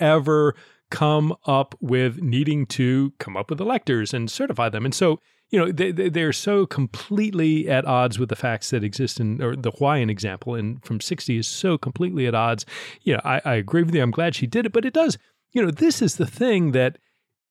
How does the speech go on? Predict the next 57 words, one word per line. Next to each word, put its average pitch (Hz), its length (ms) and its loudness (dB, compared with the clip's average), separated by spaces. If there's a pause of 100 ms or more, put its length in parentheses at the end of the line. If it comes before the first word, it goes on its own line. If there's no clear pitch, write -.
yes, 196 380 2 (400)
it's - 180 0
a - 60 0
pain 196 320 0
in 175 120 2
the 139 80 2
butt 120 400 -2
for 120 200 -2
her 123 240 2
to - 160 -4
have 127 260 -4
to 120 100 -2
respond 113 440 -2
to 127 120 0
it. 117 140 -2
She - 160 -6
does 131 260 2
have 135 180 0
to 139 100 0
respond 117 340 -2
to 131 100 2
it. 117 120 -2
I'm 117 160 -2
glad 151 280 0
she 139 140 -2
did. 123 400 0 (260)
But 135 180 -4
that's 185 300 -4
the 202 80 2
thing 175 280 0
when 151 100 0
you 143 80 0
start - 240 -4
talking 160 220 -2
about, 127 240 -4
like, - 180 -12
nineteen 170 640 0
defendants. 131 500 -4
Are 185 160 -2
all 180 140 0
nineteen 180 460 -2
of 165 80 0
them 160 100 0
gonna 143 180 -2
file 143 460 0
nonsense 135 720 0
motions 131 400 0
that 135 160 -2
you 143 60 0
have 127 120 -2
to - 80 -20
take - 240 -4
the - 60 -20
time 127 220 -2
to 127 60 -2
respond 127 340 -4
to? 139 220 0